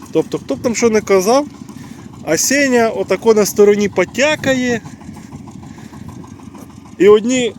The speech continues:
кажуть: «Донфенг, Донфенг, отличний трактор», але все одно цей Донфенг не так сильно стали брати. І прийшло до того, що взяли Донфенгу,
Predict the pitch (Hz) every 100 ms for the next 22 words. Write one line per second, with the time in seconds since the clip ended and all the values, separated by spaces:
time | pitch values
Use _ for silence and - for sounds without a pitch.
0 | - - - 220 226 214 185 208 214 -
1 | 269 226 196 214 196 262 269 196 214 226
2 | 220 226 220 233 269 269 151 208 165 202
3 | 208 - 208 214 277 - 214 208 196 233
4 | 226 202 180 208 - 208 196 190 - 180
5 | 170 139 131 110 107 120 - - - -
6 | 143 139 170 - 147 120 120 285 269 -
7 | 170 160 247 240 214 202 233 226 190 196